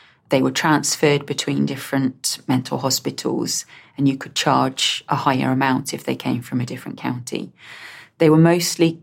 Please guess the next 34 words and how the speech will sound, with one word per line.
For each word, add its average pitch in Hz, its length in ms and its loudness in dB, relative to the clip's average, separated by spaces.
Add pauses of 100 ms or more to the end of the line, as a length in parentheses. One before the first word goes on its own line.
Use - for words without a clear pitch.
(120)
coming 143 360 4
from 135 540 2
parishes, 139 1040 -2 (400)
and 131 140 2
the 127 60 -2
parish 135 580 -2
was 127 460 0 (100)
paying 127 420 0
the - 80 -6
bill 131 280 2
for 127 320 0
them. - 380 -2 (480)
So - 160 -4
that - 240 -2
bill 123 220 2
would 127 200 -8
go 123 180 -4
out - 220 -6
to - 100 -12
the - 60 -10
parish, - 680 -2
and 139 160 2
then 131 400 0 (320)
somebody 135 460 4
from 135 240 0
the 131 60 0
parish 135 440 -2
would - 140 -14
come 131 480 0
and 127 320 -2
check - 500 -6 (460)
on 120 260 0
that - 220 -4
individual 123 800 -2